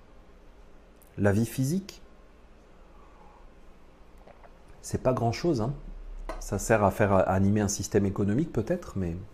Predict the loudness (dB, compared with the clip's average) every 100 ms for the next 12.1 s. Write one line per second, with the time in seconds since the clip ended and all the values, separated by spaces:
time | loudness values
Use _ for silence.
0 | -16 -8 0 2 2 2 2 0 -2 -2
1 | -4 -10 -14 -18 -18 -16 -8 0 2 4
2 | 2 2 6 6 8 6 4 6 6 6
3 | 4 2 4 4 0 0 -2 -2 -2 0
4 | 0 0 2 4 6 6 6 2 4 4
5 | 4 0 -2 -2 -4 -4 -6 -6 -6 -10
6 | -20 -20 -20 -12 -4 2 4 6 6 6
7 | 4 4 4 4 2 2 2 2 0 0
8 | 2 2 2 -8 -20 -20 -14 -2 2 4
9 | 2 -2 -2 2 2 0 -12 -20 -20 -20
10 | -20 -20 -20 -16 -4 0 0 0 0 0
11 | 0 4 6 6 2 2 2 2 2 2